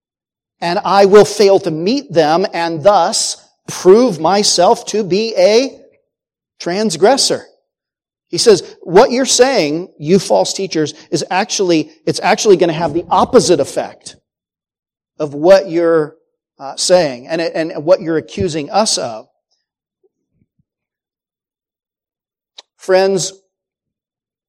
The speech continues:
you really compare any person to the perfect law of God, and what will you find? You'll find that that person is a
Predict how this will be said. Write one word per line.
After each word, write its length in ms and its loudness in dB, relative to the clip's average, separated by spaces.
you 160 -6
really 560 4
compare 760 0
any 280 -2
person 800 -10
to 560 -4
the 140 -6
perfect 720 -8
law 380 -2
of 180 -14
God, 360 -6
and 140 -16
what 180 -14
will 100 -8
you 140 -14
find? 420 -12
You'll 120 -14
find 320 -6
that 80 -10
that 240 -4
person 520 -12
is 400 -8
a 460 -10